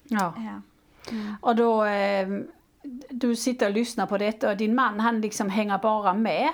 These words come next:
Speaker 2: Mm.
Speaker 1: Men,
Speaker 2: Mm.
Speaker 1: men, eh, vad,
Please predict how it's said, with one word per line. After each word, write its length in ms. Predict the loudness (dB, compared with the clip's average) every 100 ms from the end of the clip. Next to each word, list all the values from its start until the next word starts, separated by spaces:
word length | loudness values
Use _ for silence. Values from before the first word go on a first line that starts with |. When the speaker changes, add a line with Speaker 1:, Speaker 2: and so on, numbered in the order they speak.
| -4 -4
Speaker 2:
Mm. 500 | 0 0 -2 -8 -12 _ _
Speaker 1:
Men, 360 | 0 2 2
Speaker 2:
Mm. 140 | 2 2
Speaker 1:
men, 360 | 2 2 0
eh, 200 | -4 -14 -18 -20 _ _ -10 -10 -10 -12
vad, 760 | -4 0 4 6 6 4 0